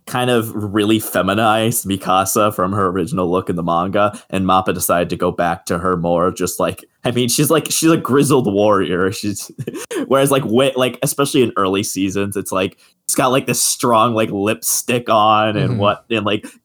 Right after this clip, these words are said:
Speaker 1: sparkly eyes or whatever shit.
Speaker 2: And I also think we should mention, like,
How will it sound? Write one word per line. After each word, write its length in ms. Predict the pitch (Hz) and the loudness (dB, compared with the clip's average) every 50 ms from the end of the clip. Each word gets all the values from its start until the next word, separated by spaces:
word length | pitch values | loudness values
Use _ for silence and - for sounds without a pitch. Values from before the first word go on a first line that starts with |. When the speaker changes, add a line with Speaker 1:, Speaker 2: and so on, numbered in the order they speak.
| _ _ _ - | _ _ _ -4
Speaker 1:
sparkly 720 | - - - - - 127 117 117 110 - 117 117 110 110 | -4 -4 -2 0 2 2 2 2 0 0 0 2 2 4
eyes 360 | 104 98 101 104 107 104 107 | 2 2 2 2 0 0 -2
or 60 | 101 | -2
whatever 420 | 101 107 104 101 107 98 104 101 | 0 0 0 0 0 0 -2 -2
shit. 400 | 101 - - 104 98 101 101 101 - - - - _ _ _ - - - - 196 - _ _ _ _ - | -4 -4 -4 -2 0 2 2 0 -2 -6 -16 -20 _ _ _ -20 -20 -20 -20 -20 -20 _ _ _ _ -8
Speaker 2:
And 320 | 190 220 233 233 233 202 - _ _ _ _ _ _ _ _ _ _ _ _ _ - | -6 -6 -4 -6 -8 -10 -14 _ _ _ _ _ _ _ _ _ _ _ _ _ -8
I 180 | - 185 226 247 | -4 -2 -2 0
also 300 | 247 262 247 - - 226 | 0 -2 -2 -4 -4 -6
think 260 | 208 - 226 220 - - | -4 -4 -6 -8 -6 -6
we 120 | - 170 170 | -6 -6 -6
should 180 | - - 160 | -6 -8 -8
mention, 580 | 139 117 113 127 143 180 175 - 120 101 104 107 | -6 -4 -4 -4 -4 -4 -6 -6 -8 -6 -6 -6
like, 300 | 107 104 101 101 - | -6 -6 -8 -8 -10